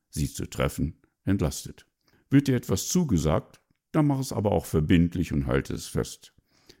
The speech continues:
Ängstliche Menschen finden immer neue Gründe, warum etwas nicht geht oder zumindest jetzt nicht geht. Lass dich dieses Spiel nicht ein.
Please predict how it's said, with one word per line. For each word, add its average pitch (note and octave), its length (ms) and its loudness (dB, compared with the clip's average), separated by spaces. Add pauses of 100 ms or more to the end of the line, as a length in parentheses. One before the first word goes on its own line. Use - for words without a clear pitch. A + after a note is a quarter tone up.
(120)
Ängstliche C3 520 2
Menschen D#2+ 420 2
finden D2+ 460 -2
immer A#2+ 320 4
neue D2+ 320 2
Gründe, D2+ 520 2 (300)
warum E2 320 2
etwas - 480 -6
nicht F#2+ 380 2
geht D#2 360 0 (360)
oder F2+ 260 2
zumindest C#2+ 460 0 (100)
jetzt - 320 -2
nicht - 300 -6
geht. - 320 -8 (800)
Lass A2 320 0
dich - 220 -6
dieses F2+ 300 2
Spiel D#2 420 -2
nicht - 300 -2
ein. - 320 -10